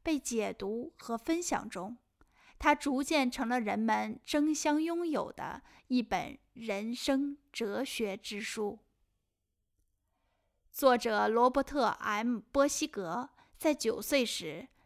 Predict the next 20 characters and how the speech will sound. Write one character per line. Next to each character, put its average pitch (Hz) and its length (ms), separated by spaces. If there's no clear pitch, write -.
智 240 240
商 240 480
已 202 220
高 226 260
达 202 200
一 190 120
百 - 220
七， 226 460
少 330 320
年 262 200
时 247 280
便 247 200
进 262 260
入 233 360
明 220 360
尼 226 220
苏 330 300
达 202 180
大 190 240
学 - 460